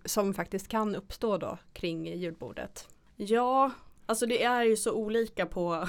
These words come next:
Speaker 2: <laughs> olika släkter beroende på hur många man är och vad, vad det är för liksom tolerans och så. Men, ja, men det bästa tipset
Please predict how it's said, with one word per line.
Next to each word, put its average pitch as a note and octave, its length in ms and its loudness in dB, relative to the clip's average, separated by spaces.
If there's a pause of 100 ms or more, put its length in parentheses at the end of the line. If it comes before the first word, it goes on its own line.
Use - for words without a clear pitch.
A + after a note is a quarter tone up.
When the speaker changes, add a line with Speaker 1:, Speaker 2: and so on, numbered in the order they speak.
Speaker 2:
<laughs> A3 120 -4
olika F#3 340 -4
släkter F#3 440 -2
beroende E3+ 320 -2
på E3 100 -6
hur E3 100 -2
många E3+ 260 0
man E3 160 0
är E3 220 -2
och D#3+ 160 -4
vad, D#3+ 420 -2
vad E3 360 -6
det F3 40 -6 (100)
är E3 160 -6
för E3 180 -8
liksom E3 320 -4
tolerans E3 640 -6
och E3+ 80 -8
så. E3+ 240 -6
Men, F#3 400 -4
ja, - 60 -4
men A#3+ 180 0
det A#3 120 2
bästa G#3+ 680 -2 (100)
tipset F3+ 540 -6